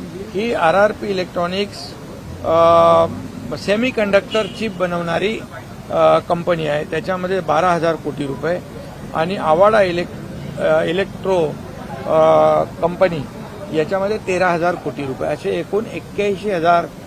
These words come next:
कोटी रुपयांची, अ, आज, अ, गुंतवणुकीचा निर्णय झालेला आहे आणि यामधून जवळपास वीस हजार डायरेक्ट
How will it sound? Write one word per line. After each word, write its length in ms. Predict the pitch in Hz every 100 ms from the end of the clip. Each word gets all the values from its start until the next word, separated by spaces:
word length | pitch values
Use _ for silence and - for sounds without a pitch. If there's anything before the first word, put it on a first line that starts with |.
| - - -
कोटी 240 | 170 165 185
रुपयांची, 680 | 165 156 156 165 175 180 - - - -
अ, 120 | 156 151 151 147 147 147 156 - - - - - -
आज, 300 | 156 156 147
अ, 360 | 156 151 147 147 - - - - - -
गुंतवणुकीचा 680 | 160 156 165 165 156 151 156
निर्णय 300 | 147 147 156
झालेला 360 | 139 147 165
आहे 460 | 170 185 190 - - - - - -
आणि 220 | 151 160
यामधून 600 | 160 160 160 165 185 190 - - 143
जवळपास 480 | 143 151 170 180 180 - - - - 123
वीस 320 | 151 190 -
हजार 280 | 156 175 175 139
डायरेक्ट 400 | 151 180 160